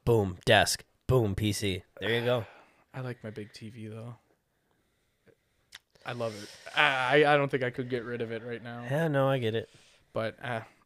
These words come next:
Speaker 2: even, I think once I get a bigger place, I'm definitely gonna look into getting a P C.
Speaker 1: Dude, fuck yeah, and I'll game with you.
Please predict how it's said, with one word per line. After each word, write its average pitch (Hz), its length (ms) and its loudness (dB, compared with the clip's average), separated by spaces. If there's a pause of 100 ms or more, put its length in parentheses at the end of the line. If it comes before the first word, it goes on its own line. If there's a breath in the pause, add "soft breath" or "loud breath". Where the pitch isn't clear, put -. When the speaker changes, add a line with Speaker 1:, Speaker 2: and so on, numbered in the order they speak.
(100)
Speaker 2:
even, 156 260 0
I 156 120 8
think 151 480 0
once 131 200 -2
I 117 60 -2
get 113 140 -4
a 107 40 -6
bigger 110 220 -10
place, 110 340 -12
I'm 110 100 -10
definitely 117 260 -14
gonna 117 320 -14
look 120 160 -8
into 120 100 -14
getting 117 240 -16
a 120 40 -16
P 113 180 -14
C. 117 240 -14
Speaker 1:
Dude, 113 260 -6
fuck - 260 -4
yeah, 92 200 0
and 87 200 -6 (200)
I'll 139 100 -6
game 82 300 -8
with 80 160 -12
you. 87 160 -10